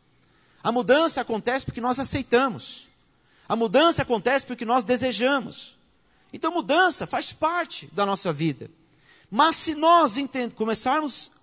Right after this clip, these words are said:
a nossa vida espiritual e basearmos ela apenas na mudança, nós estaremos sempre a um passo de mudarmos de novo, e de novo, e de novo. E talvez mudarmos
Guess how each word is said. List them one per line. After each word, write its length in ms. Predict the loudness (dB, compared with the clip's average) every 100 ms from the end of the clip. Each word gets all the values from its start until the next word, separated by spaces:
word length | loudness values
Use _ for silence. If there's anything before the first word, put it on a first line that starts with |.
| _ _ _
a 80 | -2
nossa 260 | 0 0 -2
vida 340 | -2 -2 -2
espiritual 800 | -4 -4 -8 -4 0 0 -2 -8 _ _ _ _ -20 _
e 120 | -8
basearmos 920 | 0 2 2 2 2 4 4 2 0
ela 300 | 0 0 -2 -2
apenas 840 | -2 -4 _ 0 2 2 0 -4 -6
na 100 | -4
mudança, 560 | 0 2 2 0 -8 -12 _ _ _ _ _ _ _
nós 400 | -4 -2 0 -2 -8
estaremos 500 | -10 -8 -6 -6 -8
sempre 680 | -8 -6 -8 -8 -6 -6 -6 _ _ _ _ -6
a 100 | -4
um 140 | -4
passo 560 | -2 0 0 -2 -10 -16 _ _ _
de 100 | -14
mudarmos 420 | -10 -4 -2 -2 -6
de 100 | -4
novo, 420 | -2 -2 -6 -20 _ _ _ -14
e 60 |
de 120 | -10 -4
novo, 340 | -2 -2 -6
e 60 | -10
de 100 | -4
novo. 160 | -4 -2
E 40 |
talvez 320 | -2 -2 -4
mudarmos 580 | -6 -2 -2 -2 -8